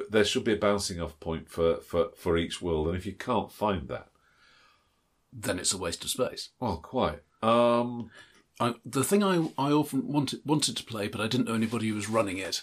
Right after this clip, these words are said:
Speaker 1: Hmm.
Speaker 2: Um, and I think it would have worked better if it hadn't been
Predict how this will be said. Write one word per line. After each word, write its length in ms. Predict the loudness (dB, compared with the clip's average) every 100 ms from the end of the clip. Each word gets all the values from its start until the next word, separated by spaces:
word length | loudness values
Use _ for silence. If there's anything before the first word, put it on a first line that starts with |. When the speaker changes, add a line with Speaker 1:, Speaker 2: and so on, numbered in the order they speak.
| -6
Speaker 1:
Hmm. 140 | -8 -8 -10 -8
Speaker 2:
Um, 580 | -2 4 6 6 6 2 -4 _ _ _ _ _ _ 0
and 180 | 0 0
I 60 |
think 180 | -4 -4
it 40 | -4
would 100 | -4
have 120 | -4
worked 180 | -6 -4
better 200 | -6 -6
if 60 |
it 80 | -6
hadn't 280 | -4 -4 -4
been 240 | -8 -8